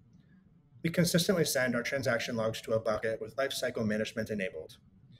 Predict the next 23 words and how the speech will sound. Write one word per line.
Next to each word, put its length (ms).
This 140
helps 200
us 140
maintain 300
a 60
retention 420
policy 540
that 140
makes 360
sense 260
for 200
our 100
use 240
case, 400
including 380
automatic 420
purging 280
of 120
files 360
when 100
they 120
age 200
off. 320